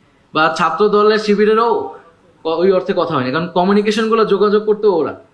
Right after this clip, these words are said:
আসিফ, পরে আসিফকে একটা পরে তুলে নেন যায়, কিন্তু টার্গেট করছিল আমাকে, যেটা আমাকে দেখা যাচ্ছিল। কিন্তু ঘটনা তো ওরা ঘটাইতেছিল আর কি। তো এই বিষয়গুলো, এরকম ঘটনাগুলো ঘটছে। তো আমি সর্ব-, সর্বশেষ করব,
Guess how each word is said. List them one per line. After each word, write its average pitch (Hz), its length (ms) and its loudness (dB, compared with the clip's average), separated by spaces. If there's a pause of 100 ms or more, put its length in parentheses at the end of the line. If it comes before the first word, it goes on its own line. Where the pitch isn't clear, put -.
(120)
আসিফ, 135 220 -12
পরে 190 180 0
আসিফকে 220 340 -2
একটা 240 180 -2
পরে 214 540 0
তুলে 208 140 2
নেন 220 140 -2
যায়, 247 140 -2
কিন্তু 214 280 2
টার্গেট 202 400 0
করছিল 240 260 -4
আমাকে, 151 460 -2 (400)
যেটা 151 200 -2
আমাকে 190 240 0
দেখা 160 240 -4
যাচ্ছিল। 120 320 -8
কিন্তু 160 200 -10 (100)
ঘটনা 190 300 0
তো 208 380 2
ওরা 165 520 -2 (460)
ঘটাইতেছিল 160 640 -2
আর 104 120 -4
কি। 104 140 -14 (880)
তো 151 300 0 (760)
এই 180 140 0
বিষয়গুলো, 233 440 0
এরকম 240 440 -2 (480)
ঘটনাগুলো 214 540 0
ঘটছে। 220 640 0 (540)
তো 175 60 -2
আমি 185 280 2
সর্ব-, 202 260 -2
সর্বশেষ 202 500 -2
করব, 226 520 -2